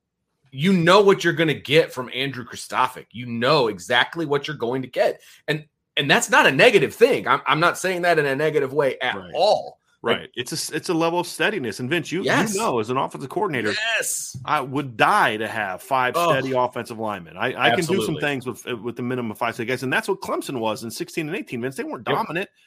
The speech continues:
Speaker 2: They
Speaker 1: Yep.
Speaker 2: were steady. You knew what you're gonna get for those five kids. That's what's been so good for Michigan. None of those guys are Joe Alt. None of those guys are Quenton Nelson or Mike McGlinchey or Zach Martin, or,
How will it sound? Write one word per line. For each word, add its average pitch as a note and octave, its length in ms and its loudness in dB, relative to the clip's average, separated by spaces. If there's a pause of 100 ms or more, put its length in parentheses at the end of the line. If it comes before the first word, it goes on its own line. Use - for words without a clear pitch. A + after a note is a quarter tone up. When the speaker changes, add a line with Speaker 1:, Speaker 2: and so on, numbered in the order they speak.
(140)
Speaker 2:
They - 80 -10
Speaker 1:
Yep. C3 80 0
Speaker 2:
were A#2 80 -2
steady. C#3+ 420 -2
You G#2+ 80 -6
knew C3+ 160 0
what F#3 120 -2
you're F3+ 80 0
gonna E3+ 100 -2
get D#3+ 180 -4
for C3+ 80 -6
those C3+ 180 -2
five C3 300 -4
kids. A#2 220 -4 (300)
That's - 180 -2
what's G3 120 -4
been E3+ 140 -2
so D#3+ 140 0
good D3 160 -2
for A#2+ 100 -4
Michigan. B2 360 -6 (340)
None F3+ 100 -2
of B3 80 -2
those G3 100 -2
guys E3+ 240 -2
are C#3 80 -4
Joe A#2 300 -2
Alt. G#2 260 -4 (320)
None F3+ 140 0
of A#3 60 -2
those G#3+ 180 0
guys C#3+ 360 0
are B2 260 0
Quenton C3 300 -6
Nelson B2 340 -4
or C3+ 60 -4
Mike C3+ 200 -4
McGlinchey C#3 680 -6
or A2+ 520 -2
Zach C3 300 -4
Martin, D3 320 -2
or, B2+ 120 -10